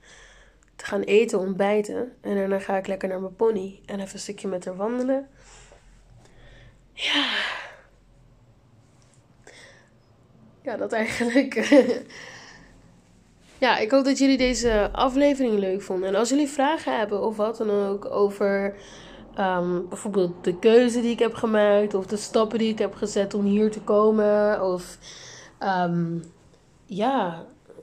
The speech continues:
iets over misschien, "Ik wil stoppen met wat ik doe, maar ik weet niet hoe." Ehm, of wat dan ook, stuur een mailtje naar destinationlessjourney at hotmail punt com.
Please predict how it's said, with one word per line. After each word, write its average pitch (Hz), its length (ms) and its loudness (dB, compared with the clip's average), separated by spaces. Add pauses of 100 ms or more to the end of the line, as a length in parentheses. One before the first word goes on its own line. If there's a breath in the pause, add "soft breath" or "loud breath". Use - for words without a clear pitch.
(100)
iets 214 220 -4
over 214 320 0
misschien, 180 640 -4 (400)
"Ik 202 180 -6
wil 196 160 -4
stoppen 226 380 -2
met 277 160 2
wat 269 120 2
ik 269 140 -2
doe, 294 380 -2
maar 208 140 0
ik 202 100 -4
weet 208 160 -2
niet 196 160 -6
hoe." 285 480 0 (560 loud breath)
Ehm, 196 540 -2 (1200)
of 240 160 2
wat 302 160 4
dan 277 100 4
ook, 240 160 4
stuur 294 280 0
een 285 80 2
mailtje 262 420 2
naar 196 360 2
destinationlessjourney 202 2000 -2
at 170 140 -8
hotmail 233 320 -6
punt 202 320 -12
com. - 120 -10